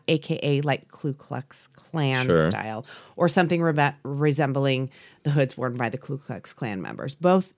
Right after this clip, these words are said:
Speaker 1: equally terrifying.
Speaker 2: Absolutely.
Speaker 1: One million percent. The second event took place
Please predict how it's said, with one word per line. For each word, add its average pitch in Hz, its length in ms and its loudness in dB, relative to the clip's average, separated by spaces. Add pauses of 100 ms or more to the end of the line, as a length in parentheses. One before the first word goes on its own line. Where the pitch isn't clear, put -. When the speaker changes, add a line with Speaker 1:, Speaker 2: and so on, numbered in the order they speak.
Speaker 1:
equally 143 500 2 (120)
terrifying. 110 800 -6
Speaker 2:
Absolutely. 90 500 2
Speaker 1:
One 120 80 4
million 104 320 -4
percent. - 440 -16 (760)
The 165 60 -8
second 254 280 4
event 196 320 4 (240)
took - 260 0
place 135 540 0